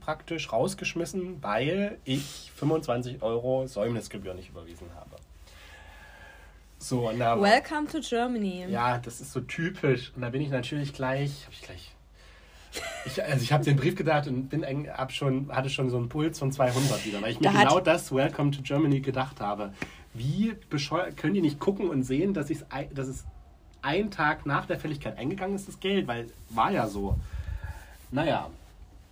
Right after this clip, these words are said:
Speaker 1: Nein, so hab ich natürlich ein schönes Schreiben aufgesetzt. Hab ich, äh, schön meinen Standpunkt klar gemacht und alles aufgeführt.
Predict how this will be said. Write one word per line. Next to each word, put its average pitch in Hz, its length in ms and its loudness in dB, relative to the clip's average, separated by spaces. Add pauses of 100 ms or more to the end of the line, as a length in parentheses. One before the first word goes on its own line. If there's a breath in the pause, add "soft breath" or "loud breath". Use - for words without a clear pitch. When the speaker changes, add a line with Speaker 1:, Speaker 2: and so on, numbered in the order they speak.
(580)
Speaker 1:
Nein, 127 460 -6
so 110 140 -6
hab 110 100 -6
ich 107 80 -10
natürlich 110 360 -2
ein 110 60 -4
schönes 110 280 -6
Schreiben 113 340 -4
aufgesetzt. 160 800 -6 (880)
Hab 104 100 -10
ich, 107 260 -10
äh, 98 200 -10
schön 113 200 -4
meinen 101 200 -6
Standpunkt 139 420 -6
klar 139 160 -2
gemacht 143 400 -2
und 104 140 -10
alles 104 260 -12 (340)
aufgeführt. 175 760 -2